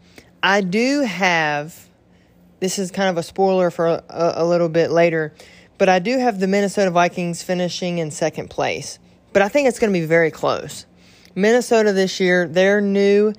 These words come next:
head coach was the offensive coordinator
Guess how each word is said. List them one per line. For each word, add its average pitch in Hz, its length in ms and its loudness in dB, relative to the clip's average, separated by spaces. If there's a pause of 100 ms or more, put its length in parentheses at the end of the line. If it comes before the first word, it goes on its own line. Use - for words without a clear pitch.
(260)
head 185 240 -2
coach 175 540 0
was 196 400 0
the 208 140 -2
offensive 185 580 -2
coordinator 160 880 -2